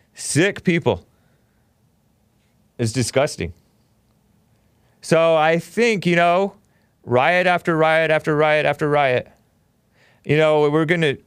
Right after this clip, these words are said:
we're planning on doing this feature pretty soon for Jesse Lee Peterson's Rockfin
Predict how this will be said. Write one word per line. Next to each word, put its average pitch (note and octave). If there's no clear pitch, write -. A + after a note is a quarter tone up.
we're C#3
planning D#3+
on C#3+
doing D3+
this A#2+
feature D#3+
pretty E3
soon F3+
for C3+
Jesse C#3
Lee C#3+
Peterson's C#3
Rockfin D3+